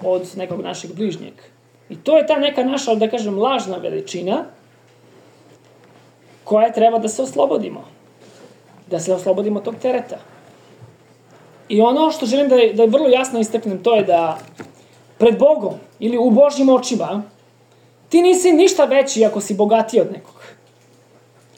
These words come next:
Ako si obrazovaniji od nekog. To ne znači uopšte da si u Božjim očima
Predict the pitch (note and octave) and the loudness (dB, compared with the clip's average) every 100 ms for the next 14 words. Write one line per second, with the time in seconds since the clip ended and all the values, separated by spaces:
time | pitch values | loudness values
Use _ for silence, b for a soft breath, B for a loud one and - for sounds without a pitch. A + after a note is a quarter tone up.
0 | b b b b _ A3 B3+ C4+ - B3 | b b b b _ -4 0 -2 2 2
1 | A3 A#3+ A3 B3 B3+ C4+ A3 E3 D#3 - | 4 2 4 4 4 4 2 2 -8 -12
2 | - D4 D#4 D#4 C#4 C4 D#4+ D4+ B3+ - | -6 0 2 0 -2 0 0 0 -6 -2
3 | G#3+ C4+ E4+ C#4+ C#4 C4 - C4+ A#3 A3 | 0 4 2 2 0 0 2 2 2 0